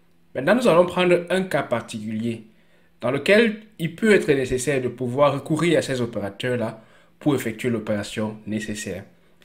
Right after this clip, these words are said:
Imagine que lorsqu'on clique sur un hôtel pour obtenir les détails de celui-ci, tu veux ajouter une nouvelle fonctionnalité qui, par exemple, va te donner la liste des menus qui sont offerts dans cet hôtel-là.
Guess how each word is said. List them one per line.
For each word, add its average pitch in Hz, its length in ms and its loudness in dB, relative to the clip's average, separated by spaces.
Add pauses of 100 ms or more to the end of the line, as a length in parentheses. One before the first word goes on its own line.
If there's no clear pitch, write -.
(160)
Imagine 151 520 2
que - 100 -2
lorsqu'on 143 500 0
clique 180 280 -4
sur 123 300 0
un 120 80 2
hôtel 135 480 -2 (140)
pour 139 120 -2
obtenir 123 400 0
les 117 60 2
détails 107 300 0
de 104 80 -4
celui-ci, 120 640 -6 (540)
tu - 160 -2
veux 190 200 6
ajouter 135 640 2
une 156 180 4
nouvelle 151 260 6
fonctionnalité 110 640 -4
qui, 175 140 -6
par 139 220 2
exemple, 143 400 -2
va 123 140 2
te 120 100 -4
donner 117 420 -4 (420)
la 123 140 8
liste 147 480 0 (540)
des 117 280 -2
menus 131 400 2
qui 151 100 -6
sont 131 220 -10
offerts 117 360 -2
dans 107 80 -2
cet - 160 -14
hôtel-là. 98 420 -8